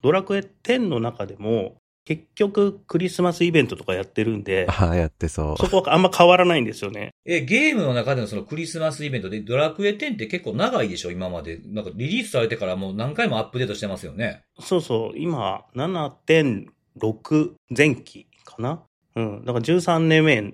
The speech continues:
Speaker 3: どう、十三年目？
Speaker 1: 十三年目。
Speaker 3: え、どういうことやるんですか？そのクリスマスイベみたいなやつって。
Speaker 1: なんかね、あの、めちゃくちゃ筋肉質なサンタがやってくるんですよ、毎年。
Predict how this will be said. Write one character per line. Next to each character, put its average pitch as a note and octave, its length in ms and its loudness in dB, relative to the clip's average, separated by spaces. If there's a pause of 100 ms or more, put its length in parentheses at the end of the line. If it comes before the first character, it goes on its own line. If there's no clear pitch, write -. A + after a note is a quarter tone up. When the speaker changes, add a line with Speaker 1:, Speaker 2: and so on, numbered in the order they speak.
Speaker 3:
ど F#3+ 200 2
う、 G#3+ 100 0
十 B3 360 2
三 B3+ 300 0
年 G#3+ 220 2
目？ E3+ 360 -2
Speaker 1:
十 C#3+ 180 0
三 C#3+ 180 0
年 C3 180 0
目。 A2+ 180 2
Speaker 3:
え、 - 20 -6
ど B3 220 -2
う C#4 40 -2
い C#4 60 -2
う C4 80 -4
こ B3 100 -2
と A#2 100 -4
や F#2+ 160 0
る F#2 60 -4
ん F2 60 -8
で D2 40 -12
す - 60 -14
か？ - 60 -14
そ F2+ 80 -12
の E2 60 -12
ク A#2 120 -6
リ A2 80 -4
ス G2 120 -8
マ F#2 120 -2
ス F2+ 460 -10 (320)
イ G2 100 -10
ベ F#2 140 -4
み F2 80 -10
た D2+ 120 -10
い D#2 60 -10
な D#2 60 -14
や D#2 60 -14
つ - 120 -20
っ - 100 -20
て。 - 140 -20 (260)
Speaker 1:
な F#3 140 6
ん E3 60 -2
か A2+ 100 0
ね、 G2 260 -2
あ G#2+ 80 -2
の、 A2+ 220 0 (260)
め A#2 140 -6
ち D3 120 -2
ゃ F3 40 -2
く - 120 -12
ち - 80 0
ゃ F3 40 2
筋 F3 240 2
肉 F3+ 320 2
質 - 300 -2
な G#2 340 -2 (220)
サ - 240 2
ン D#3+ 100 2
タ A2+ 80 0
が G2+ 260 -4
や G#2+ 120 2
っ A2+ 60 0
て - 120 -2
く C3 100 0
る A2+ 120 0
ん - 20 -10
で G2 80 -14
す - 140 -4
よ、 G2 80 2
毎 G2+ 180 -4
年。 F#2+ 340 -10